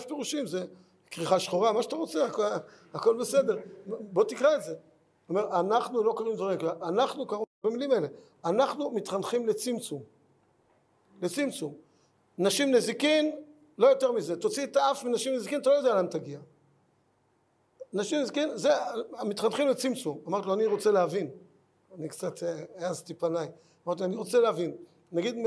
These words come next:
מציעים חתן לבת שלך, חתן לבת שלך, אומרים, 'תשמע, הוא מצומצם, חבל על הזמן, אין יותר מצומצם ממנו, הוא מטומטם, מצומצם ממנו, אין יותר מצומצם ממנו.'" זה ש-, שבח לחתן או, או לא שבח? תגיד לי, זה, זה אומר הטוב?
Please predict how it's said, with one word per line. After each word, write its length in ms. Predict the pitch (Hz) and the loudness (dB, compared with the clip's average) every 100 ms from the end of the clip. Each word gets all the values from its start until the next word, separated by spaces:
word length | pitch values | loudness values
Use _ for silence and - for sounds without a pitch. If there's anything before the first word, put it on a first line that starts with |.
| - | -2
מציעים 500 | 180 - 214 240 247 - - | -2 -2 -2 -2 -4 -12 -10
חתן 380 | - 175 214 214 220 - - | -4 2 4 2 -2 -14 -4
לבת 280 | 180 160 202 | 0 4 2
שלך, 260 | 196 151 143 143 _ _ _ _ _ _ _ _ | 2 -8 -10 -16 _ _ _ _ _ _ _ _
חתן 280 | - - 277 | -8 2 2
לבת 260 | 277 247 240 | 4 4 2
שלך, 160 | - - - _ _ | -4 -10 -12 _ _
אומרים, 160 | 185 214 | -4 -2
'תשמע, 300 | 190 - 247 | -2 -2 0
הוא 260 | 240 220 247 | 2 0 0
מצומצם, 720 | 233 226 214 240 247 247 247 | 0 -2 -4 2 4 2 0
חבל 240 | 202 220 | 0 2
על 80 | 247 | 2
הזמן, 320 | 240 185 214 208 | 2 0 -2 4
אין 140 | 269 | 4
יותר 200 | 294 277 | 4 2
מצומצם 440 | 269 - 240 175 220 | 0 0 -4 -2 -2
ממנו, 320 | 208 190 170 156 | 0 -2 -2 -6
הוא 100 | 151 | -12
מטומטם, 520 | 151 185 175 226 202 | -12 -10 2 2 2
מצומצם 360 | 190 240 208 233 226 | -4 -8 -4 0 0
ממנו, 240 | 202 165 147 - _ _ _ | 0 -2 -2 -12 _ _ _
אין 140 | 285 330 | 4 4
יותר 180 | 320 294 | 4 2
מצומצם 340 | 262 233 226 | 0 -4 -2
ממנו.'" 160 | 202 - | -2 -2
זה 220 | 147 196 | 2 2
ש-, 240 | - - - - - | 2 -4 -8 -18 -8
שבח 560 | - - 262 262 349 | -2 8 8 6 -2
לחתן 480 | 277 - 277 285 302 285 | -2 -2 2 2 2 0
או, 280 | 254 247 - - | 0 -2 -6 -12
או 120 | 214 226 | -6 0
לא 160 | 254 | 2
שבח? 320 | 240 196 151 | 2 -2 -2
תגיד 260 | - 196 233 | -4 -4 -2
לי, 60 | 190 - - _ | -6 -8 -20 _
זה, 240 | 147 208 | 2 2
זה 100 | 202 | 4
אומר 240 | 202 233 214 | 2 4 4
הטוב? 320 | 214 254 269 | 2 0 -2